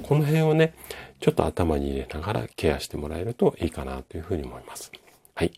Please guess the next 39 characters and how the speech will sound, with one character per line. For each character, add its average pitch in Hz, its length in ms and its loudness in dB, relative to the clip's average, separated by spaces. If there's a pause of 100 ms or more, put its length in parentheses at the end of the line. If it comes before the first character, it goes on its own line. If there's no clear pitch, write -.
(160)
こ - 120 2
れ 139 80 6
が 120 300 2
一 - 200 4
つ - 120 0
目 76 80 4
の 67 100 -4
原 65 100 -8
因 64 100 -8
で 65 80 -6
す - 140 -10
ね。 123 160 0 (720)
で、 104 220 6 (500)
二 - 260 2
つ - 160 4
目。 113 160 10 (800)
二 - 260 0
つ - 160 2
目 107 120 8
は、 76 220 6 (360)
栄 170 440 8
養 170 320 8
バ 110 200 2
ラ 110 140 2
ン 78 140 0
ス - 220 -4
が 85 180 2
乱 73 180 2 (160)
れ 80 100 6
て 71 160 -6
し - 160 -4
ま 71 160 0
う 71 80 0
こ - 160 2
と - 140 -2
に 69 120 0
よ 69 120 -2
っ - 20 -12 (180)
て、 131 200 4